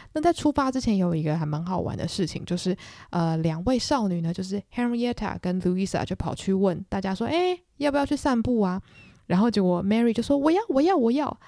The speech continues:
但是其实大家默默心里就是想说：“哦，我们最不想要邀请的就是你耶。”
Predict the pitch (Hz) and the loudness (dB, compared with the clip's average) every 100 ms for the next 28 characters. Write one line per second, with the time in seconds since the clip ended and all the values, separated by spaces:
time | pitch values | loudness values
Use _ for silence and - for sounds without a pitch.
0 | - - 330 349 - - 180 - 180 - | -16 -6 -4 -4 -4 -4 -4 -4 -4 0
1 | 240 196 190 196 202 202 202 196 - 208 | -2 0 -2 0 2 2 0 0 0 -2
2 | 185 196 185 170 165 185 - _ 185 175 | 0 -2 -4 -4 -2 -2 -4 _ -2 0
3 | 165 170 233 208 220 156 170 175 - 165 | 2 4 4 4 0 0 0 0 0 -4
4 | 156 165 175 180 87 - | -4 -2 -2 -2 -6 -10